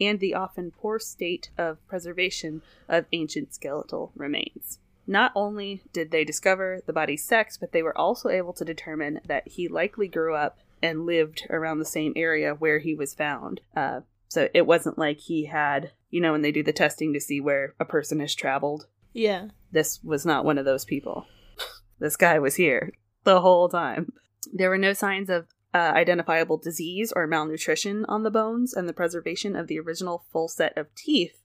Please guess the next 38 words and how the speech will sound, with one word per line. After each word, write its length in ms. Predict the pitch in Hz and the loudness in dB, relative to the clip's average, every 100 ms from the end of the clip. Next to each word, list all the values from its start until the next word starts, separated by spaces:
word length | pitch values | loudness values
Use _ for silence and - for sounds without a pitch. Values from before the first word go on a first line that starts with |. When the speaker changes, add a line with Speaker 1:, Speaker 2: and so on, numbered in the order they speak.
| _ | _
Speaker 1:
also 360 | 185 190 - 170 | 2 2 2 0
had 240 | 165 156 | 0 -2
no 160 | 160 156 | -4 -6
signs 360 | - 151 147 - | -8 -10 -10 -8
of 140 | 151 _ | -10 _
tooth 380 | - 269 294 - | 0 2 2 0
decay, 520 | 123 - - - - | -8 -8 -8 -8 -6
which 220 | - 147 - | -6 -6 -6
is 120 | - | -6
fucking 360 | - 139 160 127 | -4 -2 -4 -6
bizarre 340 | 127 131 135 | -6 -4 -4
to 80 | 131 | -6
me. 320 | 131 131 147 _ _ - | -8 -10 -14 _ _ -12
Speaker 2:
Yeah. 380 | 214 196 185 202 - _ _ | -6 -6 -6 -10 -18 _ _
Speaker 1:
Uh, 220 | 190 170 156 | 2 2 4
based 320 | 190 226 233 | 4 4 4
on 140 | 214 | 2
samples 400 | - 190 185 175 | 2 2 4 2
from 220 | - 190 | 2 0
the 100 | 196 | 2
bones, 480 | 175 147 143 147 - - | 2 0 -2 -10 -14 0
the 100 | 170 | 2
man 220 | 170 160 | 2 0
was 160 | 156 175 | -2 0
likely 300 | 185 196 196 | 0 2 2
eating 280 | 202 202 220 | 2 0 0
a 60 | |
diet 360 | 214 175 175 - | 0 2 0 -2
of 180 | 170 160 - | -6 -8 -10
plants 580 | 247 254 277 - - - | -4 -4 -4 -10 -14 -8
and 180 | 185 170 | -6 -2
land-based 760 | 156 190 247 269 202 196 - - | 2 4 6 6 4 -2 -2 0
animals 680 | 208 185 151 - - - - | 2 2 0 -4 -8 -8 -10
with 280 | 175 165 - | -2 -2 -4
little 440 | - 214 254 247 - | 2 6 8 6 2
to 100 | - | -8
no 180 | 180 165 | -4 -2
seafood. 560 | 165 - - - - | -4 -8 -12 -14 -14